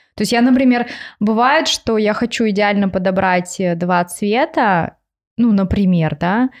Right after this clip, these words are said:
а, или даже в офлайн-магазине, когда они мне кажутся рядом хорошо,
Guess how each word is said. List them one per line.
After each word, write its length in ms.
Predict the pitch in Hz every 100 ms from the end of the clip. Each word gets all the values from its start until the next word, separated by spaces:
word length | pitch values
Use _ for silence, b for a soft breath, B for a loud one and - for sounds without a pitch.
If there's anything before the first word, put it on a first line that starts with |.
| B B B _
а, 440 | - 180 175 170 165
или 220 | 180 196
даже 320 | 185 185 185
в 80 | 175
офлайн-магазине, 1160 | 170 - 180 202 202 180 196 190 202 190 180 170
когда 300 | 180 175 170
они 160 | 170 165
мне 120 | 175
кажутся 480 | 180 170 160 - 180
рядом 540 | 165 160 165 170 - - 175
хорошо, 800 | - - 180 180 - 240 320 349